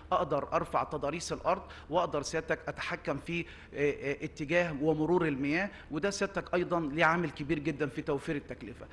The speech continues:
في الم-، في الم-، في المرحلة الإنتاجية يا فندم هو برضه ليه دور كبير جدًا في اكتشاف صحة النبات والري المتجانس والغير متجانس، وده عن طريق سيادتك، آه، آه، آه، البصمة الطائفية،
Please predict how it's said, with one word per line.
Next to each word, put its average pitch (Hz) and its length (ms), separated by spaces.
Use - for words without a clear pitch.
في 160 80
الم-، 147 260
في - 160
الم-، 143 280
في - 100
المرحلة 160 420
الإنتاجية 175 460
يا 196 100
فندم 202 400
هو 147 200
برضه 175 360
ليه 180 100
دور 185 180
كبير 165 320
جدًا 165 320
في 165 280
اكتشاف - 400
صحة - 380
النبات 139 480
والري 156 380
المتجانس 151 760
والغير 131 340
متجانس، 165 640
وده 170 400
عن 165 180
طريق 156 180
سيادتك، 165 400
آه، - 20
آه، 139 800
آه، - 20
البصمة 165 640
الطائفية، 170 760